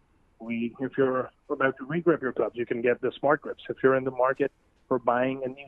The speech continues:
set of clubs, you can get smart clubs, which today we have two partnerships, one with Cobra, one with Ping, which we're very, very excited about. And then, um,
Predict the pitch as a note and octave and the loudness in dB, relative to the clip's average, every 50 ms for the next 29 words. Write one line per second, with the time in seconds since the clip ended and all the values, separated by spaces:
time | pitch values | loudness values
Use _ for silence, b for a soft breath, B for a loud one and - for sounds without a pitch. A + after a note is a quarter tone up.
0 | - - D#3+ E3 F3 - - A#2+ - - - - B2 B2 - A#2 - - - B2 | -4 -2 -2 -2 0 0 -2 -2 -2 -4 -8 -8 -4 -2 -2 -2 -4 -4 -2 -2
1 | A2+ A2+ - - F#3 F#3+ F3+ E3 - C3 B2 - - - - - _ _ _ _ | -2 -2 2 2 2 2 2 0 -4 -6 -8 -8 -8 -14 -18 -20 _ _ _ _
2 | _ _ _ - C#3 C3 C3 C3+ C3+ B2+ B2+ B2+ C3 A#2+ - - - D#3+ D3 - | _ _ _ 0 4 4 6 4 4 2 2 0 -2 -2 -2 -2 -2 -2 0 2
3 | C#3+ C#3 C#3 C#3+ - - C3+ - - B2 A#2 A#2 A#2 A2+ - - D#3 D3+ D3+ D3+ | 0 0 0 -2 -6 -6 -6 -4 -2 -2 -2 -2 -4 -10 0 4 4 4 4 4
4 | D#3 C#3 A#2 A2 - - G#2+ - _ - E3+ E3+ F3 - - _ _ _ _ _ | 0 0 0 -4 -8 -8 -12 -12 _ -2 -2 -2 -2 -6 -12 _ _ _ _ _
5 | _ _ - A2 A2 A#2+ A#2 A2+ A2+ A#2 A2+ A2+ - - - - A#2+ B2 C#3 D3+ | _ _ -20 -6 -2 0 0 0 0 -4 -6 -6 -8 -6 -2 0 0 0 0 0
6 | E3 E3 F3 - b b b b b _ C3+ B2 B2 C#3+ D#3+ F3 F#3 F3+ E3+ - | 0 0 0 -2 b b b b b _ -4 0 0 2 2 2 0 0 -2 -8
7 | _ _ _ _ _ _ _ _ _ _ _ _ _ - D3+ C#3+ C#3+ C#3 C#3 C#3 | _ _ _ _ _ _ _ _ _ _ _ _ _ 0 2 2 4 4 4 2
8 | C#3 B2+ | 0 -4